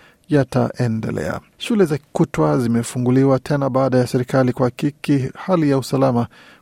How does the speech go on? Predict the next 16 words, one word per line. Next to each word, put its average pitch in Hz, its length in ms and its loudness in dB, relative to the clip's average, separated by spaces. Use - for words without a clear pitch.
wa 113 100 -4
wanafunzi. 123 580 -4
Kwa 190 100 -6
upande 180 220 -2
wao, 185 240 2
vinara 175 340 2
wa 180 60 4
upinzani 156 500 2
wa 135 120 4
Azimio 131 360 2
la 139 80 2
Umoja 151 400 0
bado 143 320 0
hawajaonekana 131 800 0
hadharani, 127 480 -2
ila 127 380 -2